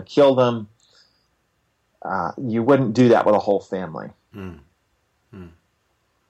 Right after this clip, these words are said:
Speaker 1: But in my own heart, I don't think they were executed at the time, but they're still alive and being held somewhere.
Speaker 2: Yeah.
Speaker 1: But that may be wishful thinking. The Lord knows.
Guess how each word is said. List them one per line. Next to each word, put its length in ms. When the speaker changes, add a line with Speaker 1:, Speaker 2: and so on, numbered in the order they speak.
Speaker 1:
But 360
in 140
my 160
own 160
heart, 460
I 240
don't 320
think 220
they 100
were 200
executed 640
at 140
the 60
time, 480
but 220
they're 80
still 320
alive 400
and 100
being 240
held 360
somewhere. 420
Speaker 2:
Yeah. 140
Speaker 1:
But 260
that 180
may 160
be 200
wishful 400
thinking. 600
The 80
Lord 340
knows. 600